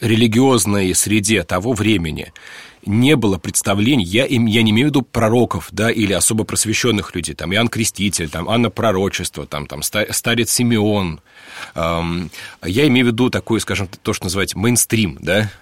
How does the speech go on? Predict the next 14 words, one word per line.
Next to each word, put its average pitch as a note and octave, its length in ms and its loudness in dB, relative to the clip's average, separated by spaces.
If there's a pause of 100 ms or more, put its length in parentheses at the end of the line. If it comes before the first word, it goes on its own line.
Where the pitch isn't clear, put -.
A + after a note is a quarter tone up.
(440)
Вот, D2 400 -8
э, F2 340 0 (300)
я G#2 280 2
не B2 100 4
уверен, C#3 240 4
что - 160 0
было A#2 220 2
представление A#2 560 0
о B2+ 100 -2
Спасителе G#2 720 0
как, - 520 -2
э, G#2 220 2
неком, A2+ 520 2 (580)
э, - 1000 -8